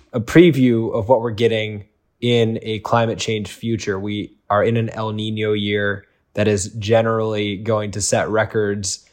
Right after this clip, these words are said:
for hottest year, given how much we've already warmed the planet. So every time this happens, every five to ten years, you're gonna start seeing records fall. And what we're seeing now is, is also coupled with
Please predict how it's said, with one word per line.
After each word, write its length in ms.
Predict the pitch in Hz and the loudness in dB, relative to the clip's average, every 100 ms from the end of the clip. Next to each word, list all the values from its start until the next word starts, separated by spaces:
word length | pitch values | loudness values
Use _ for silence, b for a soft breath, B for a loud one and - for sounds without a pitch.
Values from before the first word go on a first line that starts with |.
| b - - | b -20 -4
for 160 | 113 | 2
hottest 400 | 104 110 107 92 | 4 4 2 -2
year, 580 | 101 107 110 104 101 113 | -2 0 2 2 -2 -6
given 260 | 107 110 107 | -2 -2 -2
how 320 | 98 113 113 | -2 -2 0
much 260 | 110 104 - | 0 -2 -4
we've 140 | 107 | 0
already 240 | 107 104 98 | 0 0 -2
warmed 340 | 98 104 101 | -4 -6 -6
the 80 | 95 | -10
planet. 600 | - 110 107 101 92 - | -6 -4 -2 -2 -4 -2
So 300 | 117 107 107 | 0 2 4
every 220 | 117 127 | 2 2
time 320 | 120 117 113 | 0 -2 -2
this 160 | 104 98 | -6 0
happens, 640 | 151 156 117 107 104 - b b b | 2 2 2 -2 -4 -8 b b b
every 460 | 104 107 104 98 _ _ _ _ | -2 2 2 0 _ _ _ _
five 480 | - 92 92 92 92 | 2 4 4 2 -4
to 80 | |
ten 320 | 92 - 104 101 | -8 -4 -4 -2
years, 580 | 107 113 101 95 - b b b | 0 2 2 -2 -8 b b b
you're 140 | 117 | 0
gonna 200 | 110 120 | 4 4
start 360 | 113 120 110 - | 2 4 2 2
seeing 320 | - 107 101 | -4 -4 -2
records 440 | 98 95 95 90 - | 0 -2 -4 -8 -12
fall. 480 | - 110 - - b b b b - | 2 4 4 -4 b b b b 4
And 420 | 131 131 123 117 _ | 6 6 0 -8 _
what 340 | - 143 143 139 | -10 2 6 6
we're 100 | 135 | 4
seeing 280 | - 151 143 | 0 0 2
now 160 | 143 | 4
is, 120 | 127 | 4
is 260 | 120 107 - - | 2 -4 -8 2
also 420 | 135 147 143 120 | 4 4 2 -4
coupled 480 | - - 131 123 104 | -2 0 0 0 -2
with 260 | 110 101 | -2 -2